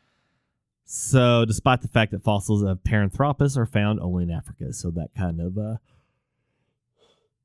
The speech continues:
that kind of blows that out of the water. We didn't even look into see about international Bigfoot sightings other than Canada,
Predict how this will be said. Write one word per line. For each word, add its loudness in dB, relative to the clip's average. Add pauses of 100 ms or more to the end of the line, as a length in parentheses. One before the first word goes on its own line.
(400)
that -2
kind 4
of 4
blows 6
that 4
out 2
of -2
the 0
water. 2
We 6
didn't 0
even 6
look 4
into 2
see 2
about 2
international 2
Bigfoot -2
sightings -2
other 0
than -2
Canada, 0